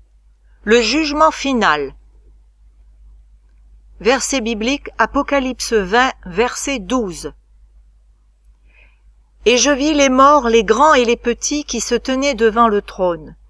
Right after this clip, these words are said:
Des livres furent ouverts, et les morts furent jugés selon leurs œuvres, d'après ce qui était écrit dans ces livres.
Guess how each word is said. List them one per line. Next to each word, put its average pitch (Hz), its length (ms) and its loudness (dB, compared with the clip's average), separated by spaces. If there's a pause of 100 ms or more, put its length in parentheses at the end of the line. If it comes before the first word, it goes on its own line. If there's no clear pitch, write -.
(400)
Des 233 180 2
livres 240 460 0
furent 220 380 -6
ouverts, 214 500 -4 (460)
et 214 80 4
les 247 160 4
morts 262 320 4
furent 220 260 -2
jugés 240 460 -2
selon 220 440 0
leurs 190 380 -4
œuvres, 233 360 -4 (380)
d'après 226 480 0
ce - 160 -6
qui 220 200 -4
était 214 380 0
écrit 277 340 -6
dans 214 140 -2
ces 220 200 -4
livres. 196 400 -6